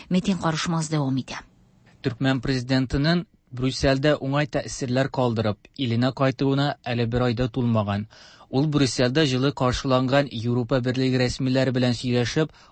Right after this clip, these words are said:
Speaker 2: аларда Көнбатышның үзе белән ишетә алачагы тәэсирен калдырган иде. Чөнки аннарда үз эченә бикләнгән иң ябык илне дөньяга ачу гайрәте күрелә иде. Ләкин аның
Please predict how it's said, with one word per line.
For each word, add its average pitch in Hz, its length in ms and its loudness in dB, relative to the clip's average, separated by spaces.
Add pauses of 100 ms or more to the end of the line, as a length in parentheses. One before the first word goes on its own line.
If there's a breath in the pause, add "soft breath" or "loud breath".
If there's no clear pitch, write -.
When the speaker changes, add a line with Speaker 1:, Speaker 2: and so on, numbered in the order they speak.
Speaker 2:
аларда 117 600 2 (140)
Көнбатышның 147 840 -2
үзе 131 300 0
белән 123 240 2
ишетә 123 380 -4
алачагы 120 560 0
тәэсирен 127 400 -2
калдырган 113 460 0
иде. 101 280 0 (480 loud breath)
Чөнки 151 360 2
аннарда 147 500 4
үз 147 180 0
эченә 139 360 -2
бикләнгән 135 640 0
иң 143 260 0
ябык 131 360 -2
илне 135 500 2
дөньяга 131 560 2
ачу 131 280 -2
гайрәте 123 440 0
күрелә 113 420 0
иде. 101 240 -2 (400 soft breath)
Ләкин 131 420 0
аның 135 260 0